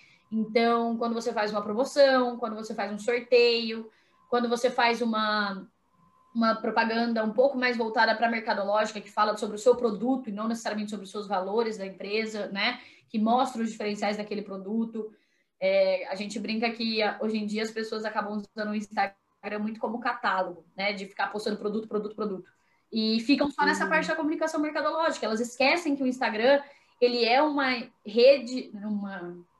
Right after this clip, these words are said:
Speaker 1: uma rede digital de interação e de conteúdo relevante, né? Nem sempre eu quero comprar. Às vezes eu acompanho aquela marca porque eu gosto, né?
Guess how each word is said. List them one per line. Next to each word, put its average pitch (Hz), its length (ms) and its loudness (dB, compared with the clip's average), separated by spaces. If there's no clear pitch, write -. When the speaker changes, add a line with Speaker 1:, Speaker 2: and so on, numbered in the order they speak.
Speaker 1:
uma 196 140 -4
rede 208 240 -2
digital 208 720 2
de 233 340 -4
interação 247 880 4
e 254 120 2
de 254 120 0
conteúdo 254 400 4
relevante, 226 760 2
né? 190 160 -6
Nem 254 180 0
sempre 311 260 0
eu 247 60 4
quero 220 180 0
comprar. 202 600 -6
Às 208 100 -2
vezes 233 140 4
eu 277 120 10
acompanho 302 440 0
aquela 277 180 0
marca 262 260 0
porque 320 180 -12
eu 330 100 -2
gosto, 294 420 0
né? 226 320 -4